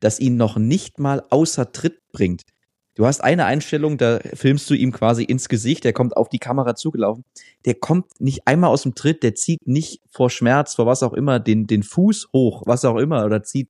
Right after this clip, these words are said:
die Hacke nach, wie man's ja auch ausdrücken könnte. Der läuft einfach ganz normal weiter vom Tor weg, aus dem Strafraum raus, hat den Ball viel zu weit vorgelegt, es kommt ein Kölner, der klärt ihn,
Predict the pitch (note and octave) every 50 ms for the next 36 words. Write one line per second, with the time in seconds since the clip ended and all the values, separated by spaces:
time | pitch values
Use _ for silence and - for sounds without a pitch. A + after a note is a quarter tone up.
0 | _ - A#2+ A#2+ A#2+ B2+ C#3 - - C#3+ B2+ A#2+ B2+ D#3 D#3 C#3+ - - B2 A#2
1 | A2 A2 G#2 - A2+ - - B2+ C#3 D3 A2 A#2 A2 - - A#2+ - A2+ - A#2+
2 | A2+ G2+ A2 - _ - - _ _ _ _ _ - G#2+ G#2 G#2+ A2+ D3 D#3+ -
3 | - - - B2 D3+ F3 F#3 - F3 D#3 D3 - _ - B2 B2+ D#3 F3+ F3+ -
4 | F3 D#3 D3+ C3 C3 C3+ C#3 B2+ G#2 G#2 G3 A2+ B2+ D#3+ - F3+ E3+ E3+ F3 -
5 | - - - - _ _ _ _ _ _ - C#3 D3+ F#3+ F#3+ - - F#3 F3+ D#3+
6 | G#2+ C3 D3+ - - - - A2+ C3+ E3+ F3+ - - F3 D#3+ D#3 - - B2+ A#2+
7 | C3+ D3 - C#3 C#3 C3 A2 - A2+ C3+ C#3 - - C3 - - C3+ C3 A#2+ -
8 | A#2 B2+ C3 C3+ C3+ - - D#3+ E3+ F#3 - - E3+ E3 D3+ - - C3+ C3 C3+
9 | C3 C3 C3 C3 - - - - - B2 A#2+ - A#2+ - - A#2+ B2+ C#3+ D#3 D3
10 | - C3 A2 - - - B2 B2+ D#3+ F#3 - - A#2 A#2+ D3 G#3